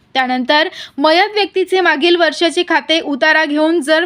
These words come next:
वर्षभरामध्ये वीस रुपये त्याच्या खात्यातून कपात झाले असेल तर एफ आय आरची कॉपी, मृत्यू प्रमाणपत्र आणि खाते उतारा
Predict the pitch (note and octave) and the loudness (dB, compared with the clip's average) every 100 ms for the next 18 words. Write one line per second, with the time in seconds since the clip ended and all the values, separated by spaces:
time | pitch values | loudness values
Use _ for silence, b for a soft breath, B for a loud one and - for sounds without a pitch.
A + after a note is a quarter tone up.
0 | C#4+ C#4 C4+ F#4 F4 F4 E4+ E4 D#4 E4 | 0 -2 0 0 2 2 2 0 0 0
1 | C#4 E4+ F#4+ F4+ F4+ F4 D#4 D#4+ D#4+ C#4+ | 0 0 0 0 0 0 -2 -2 -2 -2
2 | D4+ D#4 E4 C#4 D4 D#4+ D#4 D#4+ E4+ F4 | -2 -2 -2 -2 2 0 2 0 2 0
3 | - A#3+ A#3 B B B F4 E4+ D4+ D4+ | 0 -2 -4 B B B -4 0 -2 0
4 | F#4 G4+ - D#4+ D4+ - F#4+ D#4 C#4 F4 | 0 0 0 -4 -4 -4 0 0 2 0
5 | E4 C#4+ C#4 F4+ E4+ E4 E4 D#4+ D#4+ E4+ | 0 -2 -2 -2 0 2 0 0 -2 0
6 | E4+ C#4 C4+ D4+ D4+ C#4 E4+ D4+ C#4+ F4+ | 0 -2 -4 -4 -2 -2 -4 -4 -2 -2
7 | D#4 | -4